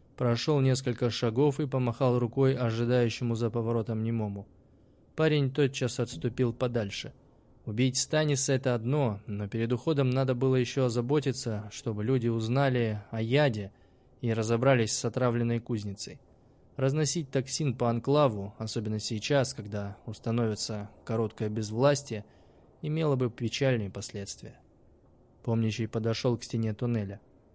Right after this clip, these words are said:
Снял перчатки, с осторожностью дотронулся до покрывающего большую часть кирпичей фосфоресцирующего ковра. Почувствовал под пальцами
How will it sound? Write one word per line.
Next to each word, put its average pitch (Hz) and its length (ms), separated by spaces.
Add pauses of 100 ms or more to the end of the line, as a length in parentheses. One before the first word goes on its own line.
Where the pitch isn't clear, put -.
(160)
Снял 120 360
перчатки, 139 580
с 131 100
осторожностью 120 640
дотронулся 117 640
до 110 500
покрывающего 117 720
большую 117 380
часть 117 260
кирпичей 120 520
фосфоресцирующего 113 1120
ковра. 110 440 (680)
Почувствовал 147 520
под 135 240
пальцами 131 540